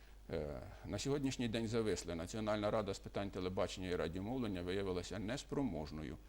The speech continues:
вирішити, е, або забезпечити виконання цих доручень президента. Тому фактично ми є жертвами суспільного обману, коли, е, ряд телеканалів отримують ліцензійні умови, у них зафіксована кількість дитячих передач,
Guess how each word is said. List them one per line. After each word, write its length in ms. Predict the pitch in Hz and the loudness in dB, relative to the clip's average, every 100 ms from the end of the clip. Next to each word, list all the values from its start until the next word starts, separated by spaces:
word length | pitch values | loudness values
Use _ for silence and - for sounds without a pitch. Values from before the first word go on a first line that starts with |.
| - - - | -18 -18 -12
вирішити, 560 | 90 101 120 120 - - - - - | 0 2 2 -2 -6 -8 -8 -16 -6
е, 300 | 71 76 71 - | -4 -2 -4 -6
або 220 | - 82 90 | -4 -4 -2
забезпечити 640 | 87 87 - 82 - - | -2 -4 -2 -2 0 -4
виконання 520 | 82 - 101 120 - | -6 -4 -4 -4 -4
цих 200 | - 95 | -6 -4
доручень 460 | 98 78 82 82 87 | -4 -2 -4 -4 -8
президента. 580 | - 87 76 62 67 104 | -6 -6 -4 -6 -6 -10
Тому 200 | - - | -6 -4
фактично 480 | 185 135 - 147 147 | -2 -4 -2 -4 -2
ми 160 | 123 139 | -2 0
є 140 | 123 - - - - - - | 0 -2 -16 -16 -16 -14 -8
жертвами 640 | 110 135 139 - 139 139 - | 0 4 4 4 0 0 -2
суспільного 680 | - 120 - 101 107 107 78 | -6 -6 -2 -2 0 -2 -2
обману, 440 | 95 82 73 73 - | -2 0 -2 -4 -4
коли, 320 | 101 104 95 - - - - - - | 2 2 2 -4 -16 -16 -16 -14 -2
е, 180 | 80 78 - | 0 0 -2
ряд 280 | 110 104 - | 4 4 4
телеканалів 680 | 104 101 107 104 101 90 95 | 2 2 2 2 2 2 0
отримують 600 | 101 110 98 87 90 - - | 0 0 2 0 -2 -6 -6
ліцензійні 600 | 101 - 107 110 107 92 | -4 -2 -2 0 0 0
умови, 500 | 90 90 120 156 160 147 - | -2 0 2 2 0 -4 -10
у 80 | 82 | -4
них 180 | 101 98 | -2 -2
зафіксована 640 | 107 - - 101 92 85 | -4 -4 0 2 4 2
кількість 400 | 85 87 - 90 | -2 -6 -6 -6
дитячих 420 | 92 - 92 - | -6 -4 -4 -4
передач, 540 | - 92 92 135 165 | -4 -2 2 2 2